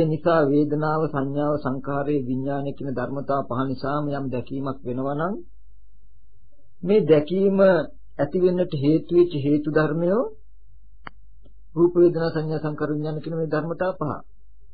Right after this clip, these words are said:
මේ හේතු ටික නිසාම දැකීමක් ඇති වෙනවා.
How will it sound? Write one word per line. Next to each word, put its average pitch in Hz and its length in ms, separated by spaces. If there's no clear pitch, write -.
මේ 185 220
හේතු 170 300
ටික 185 220
නිසාම 175 640
දැකීමක් 175 560
ඇති 147 260
වෙනවා. 120 320